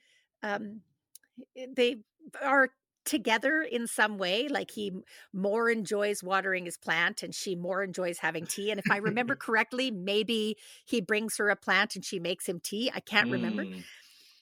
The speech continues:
Speaker 1: But I watched that show and went, "Oh, I wanna do that for my life." Like, I had
Speaker 2: Yeah.
Speaker 1: no concept. Like, I've always been stupid in, in every skit and, you know, like,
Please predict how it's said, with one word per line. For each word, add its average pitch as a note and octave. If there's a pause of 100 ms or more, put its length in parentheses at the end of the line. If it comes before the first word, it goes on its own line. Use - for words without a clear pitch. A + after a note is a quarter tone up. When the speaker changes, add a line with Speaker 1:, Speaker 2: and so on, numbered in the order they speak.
(180)
Speaker 1:
But A#3 (680)
I A3+
watched A#3+
that D#4
show B3+
and G#3+
went, F#3+ (640)
"Oh, B3
I A3+
wanna A#3+
do G3
that G#3+
for F#3+
my E3+
life." - (260)
Like, A#3+
I A3+
had C4+
Speaker 2:
Yeah. A#3+
Speaker 1:
no E4
concept. -
Like, -
I've D#4+
always F4
been F#3
stupid F3
in, E3+
in F#3
every F#3
skit -
and, E3 (280)
you G3
know, F3
like, D#3